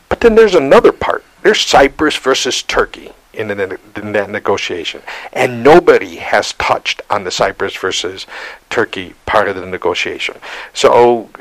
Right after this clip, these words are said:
you know, in, in my view, we're really nowhere but saying great, you know, we're in the setup phase. We're, we're saying a lot of great things. You know,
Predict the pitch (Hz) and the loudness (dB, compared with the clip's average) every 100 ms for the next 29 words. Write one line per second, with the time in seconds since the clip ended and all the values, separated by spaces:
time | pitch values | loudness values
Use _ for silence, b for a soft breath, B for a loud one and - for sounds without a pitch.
0 | - - 120 110 104 104 - 113 147 185 | -20 -8 -2 0 -2 -6 -8 -2 0 0
1 | 117 113 113 _ 110 110 127 160 110 104 | 0 -2 -4 _ -4 0 4 4 4 2
2 | 156 147 101 98 98 - - 131 110 98 | 2 4 0 2 -2 0 0 0 -4 -12
3 | - 101 101 95 95 - 127 120 107 127 | -6 -2 -2 -4 -14 -12 -4 -2 2 0
4 | 139 - - - 143 107 - - 92 120 | 0 -4 0 4 4 4 0 -2 0 -2
5 | 135 95 90 - 98 87 - 147 151 120 | -6 -8 -8 -8 -8 -2 -2 0 0 0
6 | 113 110 101 101 - 110 101 104 - B | 0 0 -2 -4 -4 -6 -6 -8 -12 B
7 | B B B - 185 - 196 - | B B B -4 0 0 0 -4